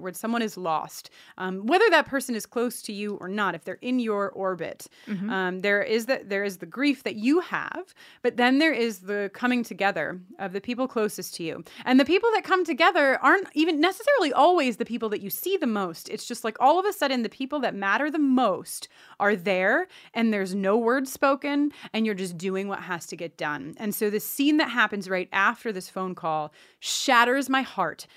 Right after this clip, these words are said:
Speaker 1: because it's Cordelia and Xander in the car picking up Willow and Buffy to go over to Giles's house. I, like, have the chills even
Speaker 2: Mm-hmm.
Speaker 1: talking about it.
Speaker 2: Mm-hmm.
Speaker 1: Because I've been there too, you know, of just, like,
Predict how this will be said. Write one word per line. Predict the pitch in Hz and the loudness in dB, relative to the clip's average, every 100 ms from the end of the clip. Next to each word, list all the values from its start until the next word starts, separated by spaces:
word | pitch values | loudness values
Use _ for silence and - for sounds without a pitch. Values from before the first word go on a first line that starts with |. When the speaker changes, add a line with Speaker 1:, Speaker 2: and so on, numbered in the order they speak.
| _ | _
Speaker 1:
because | 220 - 233 202 | -6 -2 -2 -2
it's | 202 - - | -4 -8 -6
Cordelia | 214 180 202 220 226 226 - | -6 -4 -2 0 4 4 2
and | 254 | 0
Xander | 226 175 165 165 165 - | -2 -4 -4 -4 -6 -8
in | 180 208 | -8 -8
the | |
car | - 175 160 156 160 | -6 -4 -2 -4 -8
picking | - 202 247 233 | -16 -10 -8 -6
up | 185 185 | -8 -8
Willow | 175 180 190 208 | -6 -4 -2 -2
and | 208 | -4
Buffy | 185 165 - 160 165 | -4 -6 -8 -12 -12
to | 175 | -10
go | 160 160 | -10 -8
over | 160 170 | -8 -10
to | 165 | -12
Giles's | 170 151 151 151 151 - | -8 -6 -6 -6 -12 -10
house. | 82 - | -10 -6
I, | 208 | -4
like, | 190 | -2
have | 190 180 | 0 -2
the | 165 | -4
chills | - 87 - | -10 -10 -10
even | - 180 | -10 -6
Speaker 2:
Mm-hmm. | - | -6
Speaker 1:
talking | 202 214 | -6 -8
about | - - | -8 -8
it. | 92 | -8
Speaker 2:
Mm-hmm. | 190 180 208 269 - - - | -10 -8 -6 -6 -10 -20 -8
Speaker 1:
Because | 254 269 | -4 0
I've | 220 226 185 | 0 0 0
been | 208 196 | -2 -2
there | 156 147 | -4 -6
too, | - 147 143 | -10 -10 -8
you | 175 | -6
know, | 180 165 | -6 -6
of | - 180 | -6 -10
just, | 175 165 | -12 -8
like, | 165 156 | -8 -8